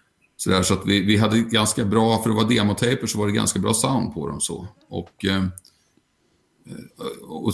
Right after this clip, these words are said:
det visade sig sen lite till våra nackdel när vi väl signade på kontraktet. Så. Men den här demon, de, det var ju som en bekräftelse på att vi var på rätt väg igen. Även om, om man så här, när man lyssnar på saker och ting i efterhand,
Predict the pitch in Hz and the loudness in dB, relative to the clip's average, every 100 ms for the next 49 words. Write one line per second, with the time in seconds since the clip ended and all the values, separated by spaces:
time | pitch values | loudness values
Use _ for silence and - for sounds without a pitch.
0 | - 110 104 117 110 107 107 98 120 107 | -4 -4 0 2 2 0 0 0 2 2
1 | 107 107 110 95 101 98 101 101 98 - | 4 2 0 -4 -2 0 2 0 -2 -4
2 | - 127 101 90 90 87 87 85 87 85 | 0 2 2 0 -2 -2 -2 -2 -2 -4
3 | 82 - 87 - 92 135 - - - - | -6 -8 -10 -6 -2 -2 -2 -10 -12 -8
4 | 87 98 110 123 117 135 147 135 110 107 | -6 0 2 2 4 2 4 4 4 4
5 | 117 117 - - _ - 110 113 - 110 | 4 2 -10 -20 _ -2 0 2 2 2
6 | 98 101 107 117 117 92 90 - 87 85 | 2 0 0 0 -2 -4 -4 -6 -6 -6
7 | 85 82 82 87 - 87 90 90 95 113 | -6 -6 -6 -8 -8 -6 -2 0 2 2
8 | 85 85 87 95 104 95 - 95 95 98 | 0 -4 -4 -2 -4 -4 -6 -8 -4 -2
9 | 92 87 87 87 85 - 90 87 92 90 | 0 -2 -2 -4 -6 -8 -6 -4 -4 -4
10 | - - 85 - 82 - 85 87 82 90 | -8 -14 -10 -8 -8 -10 -16 -12 -8 -8
11 | 85 - 92 95 | -8 -8 -4 -4